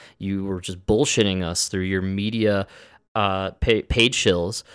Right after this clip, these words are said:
Uh, you were totally gaslighting the American public, uh, whenever the truth did come out, like, "Oh, died with covid, not from covid. Oh, ha, ha, ha, you know, now it's a new thing."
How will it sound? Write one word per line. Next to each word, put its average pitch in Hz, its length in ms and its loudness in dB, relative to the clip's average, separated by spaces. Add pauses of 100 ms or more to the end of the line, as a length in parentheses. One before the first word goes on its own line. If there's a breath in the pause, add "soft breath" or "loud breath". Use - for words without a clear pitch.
(320 soft breath)
Uh, 95 480 -2
you 104 160 -6
were 101 380 -4 (460)
totally 147 800 4
gaslighting 101 880 2
the 98 100 -4
American 95 480 -2
public, 95 580 -2 (120)
uh, 98 320 -2
whenever 113 520 2
the 101 120 -2
truth - 300 -2
did 180 180 4
come 104 240 0
out, 95 340 -2
like, 98 340 0
"Oh, 110 220 4
died 101 320 0
with 110 220 2
covid, 98 460 0
not 95 160 -2
from 113 280 2
covid. 95 400 -2
Oh, 107 280 4
ha, 123 160 4
ha, 101 180 2
ha, 104 340 2
you 107 220 0
know, 104 160 0
now 107 200 2
it's 104 140 -4
a 110 40 0
new 120 180 4
thing." 117 200 -6